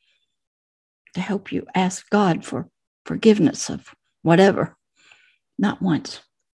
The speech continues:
And I'd already talked to him that he needed to add those elements to his teaching. He did on one. And ever since then, nothing. So I asked God, "What happened? Who took him down?" He said, "I did."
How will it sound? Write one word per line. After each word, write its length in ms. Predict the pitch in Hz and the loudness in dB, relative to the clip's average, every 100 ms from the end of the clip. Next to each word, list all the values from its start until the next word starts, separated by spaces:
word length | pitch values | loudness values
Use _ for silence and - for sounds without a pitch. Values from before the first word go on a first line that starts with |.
| _ | _
And 100 | 220 | 4
I'd 180 | 269 320 | 6 8
already 320 | 302 277 254 | 8 8 4
talked 340 | 254 277 294 - | 2 0 -2 -2
to 120 | 190 | -4
him 200 | - 180 _ _ _ _ _ _ _ _ _ | -4 -8 _ _ _ _ _ _ _ _ _
that 140 | 185 196 | 2 6
he 100 | 247 | 8
needed 280 | 254 240 214 | 8 6 2
to 180 | - | 2
add 200 | 226 240 | 4 4
those 240 | 226 220 - | 4 2 2
elements 680 | 240 254 233 190 - - - - | 2 2 2 0 -2 -10 -20 -8
to 160 | 220 | -8
his 300 | 202 175 - | -6 -8 -8
teaching. 460 | - - - 180 - _ _ - | -8 -8 -6 -8 -10 _ _ 0
He 120 | 311 | 4
did 200 | 302 330 | 8 8
on 240 | 294 233 233 | 8 8 8
one. 380 | 262 220 214 - _ _ _ _ _ _ _ _ - | 8 6 4 -2 _ _ _ _ _ _ _ _ -2
And 120 | 190 | 0
ever 200 | 220 226 | 0 -2
since 360 | - 254 254 | 0 2 2
then, 400 | - 254 269 262 _ | 2 4 4 4 _
nothing. 440 | - 185 - 196 - _ _ _ _ _ | -10 -10 -8 -12 -12 _ _ _ _ _
So 100 | 277 | 2
I 120 | 339 | 6
asked 240 | 381 381 | 6 2
God, 240 | 453 466 254 | -4 -2 0
"What 180 | 269 285 | 0 0
happened? 360 | 359 - 190 | -4 -4 -2
Who 120 | 240 | 0
took 260 | 302 339 330 | 0 -2 0
him 120 | 294 | 0
down?" 220 | 311 311 | 2 0
He 80 | 240 | -2
said, 200 | 240 277 | -4 -4
"I 140 | 277 320 | -4 -4
did." 280 | 147 147 | -8 -12